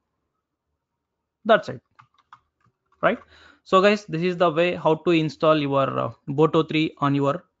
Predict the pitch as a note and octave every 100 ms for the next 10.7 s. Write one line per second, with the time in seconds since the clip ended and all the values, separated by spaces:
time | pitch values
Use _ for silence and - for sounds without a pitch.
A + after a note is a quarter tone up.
0 | _ _ _ _ _ - F3 A#2+ - -
1 | _ _ _ _ _ _ - A3 G#3+ G3+
2 | F#3 F#3 E3 E3 E3 D#3+ C#3+ - _ _
3 | _ _ _ _ _ _ _ _ D#3+ D#3+
4 | E3 E3 D#3 D#3 D3+ D3+ C#3+ C#3+ D3 C#3
5 | D3 D#3 D3+ B2 A#2 A2+ - _ _ _
6 | _ _ _ _ _ _ _ _ _ -
7 | F#3+ A3 _ _ D3+ C#3+ D3 C#3+ - _
8 | _ _ _ _ D#3 D#3+ A3 A#3+ - G3+
9 | A3 F#3+ E3+ F3+ E3 D#3 E3 E3 E3 C#3
10 | C#3+ E3 - D#3+ C#3+ F#3+ -